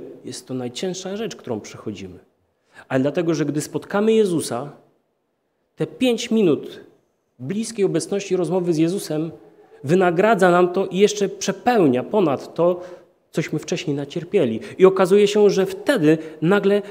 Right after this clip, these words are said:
wszystko zaczyna się układać w jedną układankę. Puzzle zaczynają pasować. Nawet jeśli nie ma wszystkich,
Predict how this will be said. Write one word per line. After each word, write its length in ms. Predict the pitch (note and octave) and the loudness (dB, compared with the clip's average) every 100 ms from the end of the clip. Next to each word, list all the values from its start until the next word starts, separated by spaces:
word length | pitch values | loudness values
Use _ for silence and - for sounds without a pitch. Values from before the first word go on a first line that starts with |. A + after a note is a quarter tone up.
| - | -12
wszystko 320 | - A3 G#3 | -8 -4 -2
zaczyna 320 | F#3 F#3 F#3+ | -2 -4 -4
się 120 | F3+ | -2
układać 400 | E3 F3 F3 E3+ | -4 -4 -6 -6
w 40 | D3+ | 0
jedną 240 | F#3+ G3 | 0 0
układankę. 640 | F#3+ F#3+ F#3 F#3+ A2+ - - _ _ _ _ _ _ _ _ _ _ | -4 -4 -4 -4 -4 -10 -20 _ _ _ _ _ _ _ _ _ _
Puzzle 320 | - A3+ F#3 F3 | -2 2 2 2
zaczynają 480 | F3 F3+ F#3 F#3 | 0 -2 0 0
pasować. 720 | F#3 F3+ - G3+ G#2+ - - _ _ _ _ _ _ _ _ _ _ | -2 -6 -4 -4 -6 -14 -20 _ _ _ _ _ _ _ _ _ _
Nawet 340 | F3+ A#3 D#4+ B3 | 0 0 -2 -6
jeśli 200 | - A3 | -2 2
nie 80 | |
ma 120 | G#3+ G3+ | 2 2
wszystkich, 760 | - A3+ - - F#2+ - - | 0 -2 -2 -14 -18 -18 -20